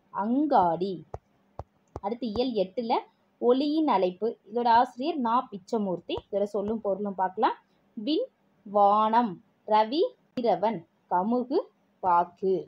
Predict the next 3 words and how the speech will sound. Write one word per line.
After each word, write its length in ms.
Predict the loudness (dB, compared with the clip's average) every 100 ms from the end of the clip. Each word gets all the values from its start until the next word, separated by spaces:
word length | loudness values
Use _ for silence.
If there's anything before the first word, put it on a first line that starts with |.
| -14 _ _ _ -20 _ _
அடுத்து 300 | -4 -2 -2
யசோதர 680 | 0 0 0 0 0 2 0 2
காவியம். 540 | 0 0 -2 -6